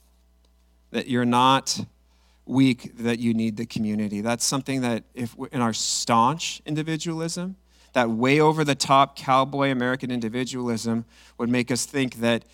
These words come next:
you should be able to do it all on your own, and you ask for help when you're a weak little piece of crap. <laughs> That is not at all true.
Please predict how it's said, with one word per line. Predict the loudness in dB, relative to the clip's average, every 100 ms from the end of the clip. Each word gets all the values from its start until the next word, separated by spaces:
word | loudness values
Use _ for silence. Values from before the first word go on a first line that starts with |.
| _
you | -2 0
should | 2 2
be | 2
able | 0
to | -2
do | 0 0
it | 2
all | 2 0
on | -2
your | -2
own, | -4 -6 -8 -12 _ _ _ -6
and | -2
you | 2
ask | 2 2 0
for | -4
help | 0 2 2 -2 _ _ _ _ _
when | -2 0
you're | 2
a | 2
weak | 0 -2
little | -6 -6
piece | -6 -8
of | -6
crap. | -4 -4 -6 _ _ _ -14 -12 -6
<laughs> | -8 -8 _ -20 _ _
That | 0 2 4
is | 4
not | 4 6 6 4
at | 4
all | 4 2
true. | 0 2 0